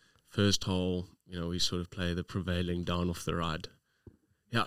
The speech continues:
no, this is, this is four iron off the tee, gotta play short of the bunker, you know, just gotta be all professional, you know, playing the Open.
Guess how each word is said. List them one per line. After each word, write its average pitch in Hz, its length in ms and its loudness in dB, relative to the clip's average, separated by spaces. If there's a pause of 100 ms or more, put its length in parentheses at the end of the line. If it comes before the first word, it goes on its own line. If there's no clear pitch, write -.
no, 120 280 -8
this 123 220 6
is, 104 240 6
this 107 200 6
is 107 120 6
four 104 300 8
iron 98 120 4
off 98 120 -2
the - 80 -2
tee, 107 300 6
gotta 98 160 4
play 95 220 0
short 101 280 0
of 95 60 2
the 92 80 2
bunker, 92 760 2
you 98 100 -2
know, 87 140 -2
just 90 240 0 (260)
gotta 95 160 2
be 90 120 0
all 87 120 0
professional, 95 680 -2
you 95 100 -6
know, 95 100 -4 (560)
playing 90 200 -4
the 80 100 -2
Open. - 340 -8